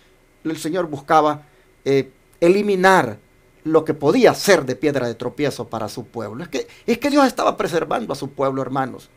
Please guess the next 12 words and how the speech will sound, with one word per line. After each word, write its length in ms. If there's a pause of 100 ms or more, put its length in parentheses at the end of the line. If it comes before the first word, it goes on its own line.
(260)
Si 180
esas, 300 (240)
si 240
esas 220
naciones 600 (340)
permanecían, 840 (440)
entonces 340
la 80
idolatría 480
no 100
se 120
erradicaría 760